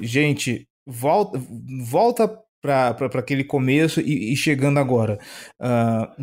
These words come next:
quem imaginava, por exemplo, um Brandon Stephens tendo uma trem-, uma temporada tão brilhante assim? Ah, o, o Rock é assim, que talvez não esteja correspondendo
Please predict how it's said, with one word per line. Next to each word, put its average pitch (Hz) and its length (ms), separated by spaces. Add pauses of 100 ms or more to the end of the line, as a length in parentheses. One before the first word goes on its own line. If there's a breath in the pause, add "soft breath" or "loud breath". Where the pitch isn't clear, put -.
(120)
quem 214 160
imaginava, 165 680
por 147 200
exemplo, 139 500
um 147 100
Brandon 147 320
Stephens 143 540
tendo 135 180
uma 127 160
trem-, 127 360
uma 127 120
temporada 120 540
tão 127 400
brilhante 123 580
assim? 120 380 (580 loud breath)
Ah, 117 440
o, 147 260
o 156 140
Rock 185 320
é 170 40
assim, 165 400
que 131 800 (280)
talvez 160 500
não 165 140
esteja 160 420
correspondendo 147 880